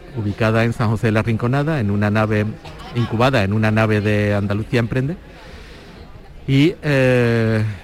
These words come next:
bueno, fraguamos este proyecto, eh, en dos mil diecisiete. Creamos la empresa para realizar este proyecto porque sabíamos cómo conseguir una tecnología que solucionara estos dos problemas.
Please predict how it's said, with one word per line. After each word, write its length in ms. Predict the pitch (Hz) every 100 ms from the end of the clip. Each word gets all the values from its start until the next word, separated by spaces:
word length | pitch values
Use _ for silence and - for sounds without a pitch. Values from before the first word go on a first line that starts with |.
| -
bueno, 200 | 123 143 - - -
fraguamos 420 | 123 113 131 139
este 160 | 147 151
proyecto, 720 | 135 131 143 - - 110 101 -
eh, 720 | 117 104 104 101 101 104 110
en 120 | 104
dos 140 | 110 101
mil 240 | 123 120
diecisiete. 680 | 113 123 123 - 147 139 165 - - - - - - -
Creamos 280 | - 117 139
la 100 | 139
empresa 480 | 120 98 143 180 123
para 240 | 98 104
realizar 400 | 98 98 101 117
este 180 | 117 -
proyecto 380 | 101 110 143 131
porque 160 | 107 113
sabíamos 600 | - 104 156 139 92 87 - - - -
cómo 180 | 123 131
conseguir 480 | 139 127 131 131 123
una 140 | 127
tecnología 560 | 120 127 123 117 135 123
que 100 | 107
solucionara 580 | 110 98 - 107 113
estos 220 | 95 - 101
dos 120 | 120
problemas. 460 | 127 120 131 160